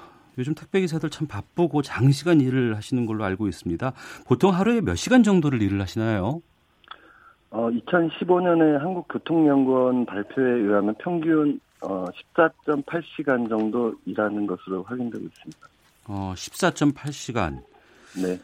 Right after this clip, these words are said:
Speaker 1: 이게 이천십사 년도, 오 년도?
Speaker 2: 네, 이천십오 년도요.
Speaker 1: 요즘엔 더 하실 수도 있겠네요, 그러면.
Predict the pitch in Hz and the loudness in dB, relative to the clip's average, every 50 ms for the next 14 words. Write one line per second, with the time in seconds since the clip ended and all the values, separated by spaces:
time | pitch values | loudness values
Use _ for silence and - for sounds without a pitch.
0 | _ _ - 143 147 165 143 160 156 - 190 190 180 170 156 - - 190 156 - | _ _ -10 -4 -2 0 0 0 2 2 4 4 4 4 4 2 -2 -4 -4 -8
1 | _ _ _ _ - - - _ _ _ - - - - - - 156 147 147 139 | _ _ _ _ -20 -20 -20 _ _ _ -20 -20 -20 -12 -4 0 2 2 4 4
2 | 143 147 180 185 - 131 135 143 139 139 135 160 170 - _ _ _ _ _ _ | 2 2 0 0 2 2 4 4 2 2 2 0 -4 -8 _ _ _ _ _ _
3 | _ _ _ - - - 110 107 104 107 110 104 - 143 131 123 - 160 135 110 | _ _ _ -14 -6 0 2 2 2 2 0 0 0 0 -2 0 -2 -2 -2 0
4 | 98 95 98 90 85 76 78 78 76 - - _ _ _ _ 139 143 151 170 180 | 0 0 0 -2 -4 -6 -6 -8 -8 -10 -14 _ _ _ _ 4 4 6 6 6
5 | 170 175 - - 92 123 139 143 143 135 131 120 117 113 107 127 135 143 147 131 | 6 4 2 2 0 2 4 4 4 4 2 2 0 -2 -4 -6 -4 -4 -6 -4
6 | - - 120 104 - 120 110 104 98 95 92 87 90 90 85 82 87 98 120 | -4 -4 -4 -2 0 0 2 2 2 0 -2 -2 -4 -4 -4 -4 -4 -6 -6